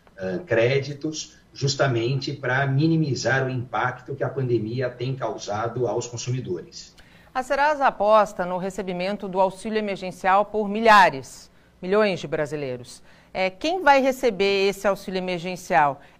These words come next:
Speaker 2: É uma boa ideia investir esse recurso no pagamento de dívida?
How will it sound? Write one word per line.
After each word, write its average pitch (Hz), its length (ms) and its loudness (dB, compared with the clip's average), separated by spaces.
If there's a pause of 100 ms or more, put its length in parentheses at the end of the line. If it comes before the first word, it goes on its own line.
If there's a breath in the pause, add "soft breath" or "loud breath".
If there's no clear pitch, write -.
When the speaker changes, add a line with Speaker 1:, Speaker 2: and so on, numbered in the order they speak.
Speaker 2:
É 262 240 8
uma 233 240 6
boa 214 320 4
ideia 190 560 4
investir 208 580 -4
esse 214 220 -2
recurso 190 400 -6
no 196 140 -2
pagamento 170 480 0
de 151 100 -10
dívida? 156 500 -6